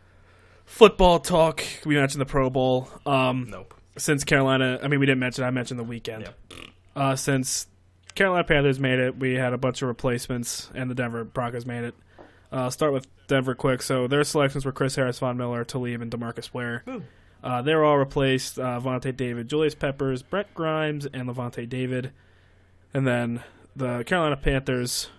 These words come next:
Speaker 1: uh, you know, they had a bunch of guys. Nota-, I'll name the notables: Kuechly, Newton, Norman, uh, Greg Olson. Um, they're in, like, Jonathan Stewart. Uh,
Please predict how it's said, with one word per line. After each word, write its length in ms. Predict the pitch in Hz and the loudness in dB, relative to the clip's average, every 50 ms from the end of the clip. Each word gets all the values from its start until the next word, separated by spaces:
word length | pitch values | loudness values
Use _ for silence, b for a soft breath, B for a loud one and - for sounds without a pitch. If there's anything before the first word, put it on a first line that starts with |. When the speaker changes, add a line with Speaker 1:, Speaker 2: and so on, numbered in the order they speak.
| B B B B - - - | B B B B -18 -10 -6
Speaker 1:
uh, 380 | 123 123 123 120 120 120 120 - b b b b b b b b b b b b _ _ - | -4 -2 0 0 0 0 -2 -4 b b b b b b b b b b b b _ _ -6
you 80 | 135 | -2
know, 60 | 123 120 | 0 2
they 60 | 127 | 2
had 80 | 127 | 2
a 60 | 123 117 | 2 0
bunch 220 | 123 120 - - | -2 -4 -4 -4
of 60 | 117 | -2
guys. 520 | 120 117 117 117 117 117 113 - - - - | 0 2 2 2 2 0 -2 -6 -8 -6 -4
Nota-, 300 | 135 131 127 123 123 123 | 0 2 2 2 2 2
I'll 100 | 123 127 | 2 2
name 200 | 131 131 127 123 | 2 2 0 0
the 60 | 123 123 | 0 -2
notables: 520 | 123 123 120 117 120 110 117 117 117 - | -2 -2 -2 -2 -2 -2 -2 -2 -4 -4
Kuechly, 720 | - - 135 127 120 - 135 123 120 120 117 120 113 - | -2 -2 -2 0 0 0 0 0 0 0 -2 -4 -4 -4
Newton, 360 | - 131 127 123 123 120 120 117 | -4 -2 -2 -2 -2 -2 -4 -2
Norman, 500 | 117 117 117 117 117 117 113 113 113 107 - - - - | -2 -2 -2 -2 -2 -2 -2 -4 -6 -8 -10 -14 -12 -6
uh, 320 | - - 117 113 110 110 - | -4 -2 0 0 -2 -2 -2
Greg 220 | - 127 117 117 117 | -2 -2 -2 0 -2
Olson. 480 | 113 117 113 - 123 117 113 113 113 117 - - b b b b b b b b b b b b b b - - | -2 -4 -4 -4 -4 -4 -4 -6 -8 -10 -12 -14 b b b b b b b b b b b b b b -10 -2
Um, 400 | 123 127 123 120 120 127 120 120 - - - - | 2 4 4 4 4 2 -2 -6 -10 -16 -4 2
they're 300 | - 131 131 127 127 127 | 4 6 6 6 4 2
in, 180 | 127 123 120 117 | 0 0 0 0
like, 240 | 117 113 113 113 - _ _ _ _ _ _ _ _ - | 0 -2 -2 -4 -8 _ _ _ _ _ _ _ _ -2
Jonathan 380 | - 127 120 117 127 123 117 | 0 0 2 0 -2 -4 -6
Stewart. 420 | - - 135 123 120 120 120 - - - | -4 -2 -2 0 0 -2 -2 -4 -6 -6
Uh, 380 | - 123 120 120 117 120 120 | -4 -2 0 0 0 0 -2